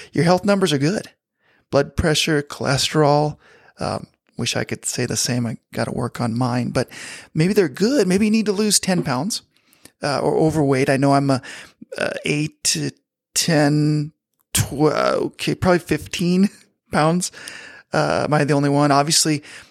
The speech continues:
here's, you have to change your diet, right? Shocker. No one's ever told you that.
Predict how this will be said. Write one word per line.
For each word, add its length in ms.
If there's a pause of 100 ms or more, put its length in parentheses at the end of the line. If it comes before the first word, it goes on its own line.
(200)
here's, 520
you 100
have 100
to 80
change 360
your 80
diet, 320
right? 220
Shocker. 580 (500)
No 100
one's 220
ever 160
told 280
you 80
that. 220